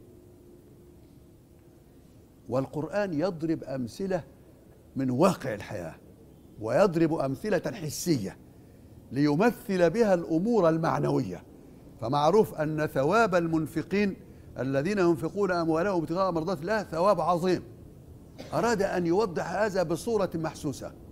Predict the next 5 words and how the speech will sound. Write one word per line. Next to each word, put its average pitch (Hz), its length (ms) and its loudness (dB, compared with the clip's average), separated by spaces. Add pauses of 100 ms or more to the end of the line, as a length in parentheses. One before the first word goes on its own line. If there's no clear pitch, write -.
(1600)
وهذه 143 360 -2
هي 165 100 2
البلاغة، 147 480 0 (720)
فالبلاغة 143 600 0
الإيضاح. 143 580 -4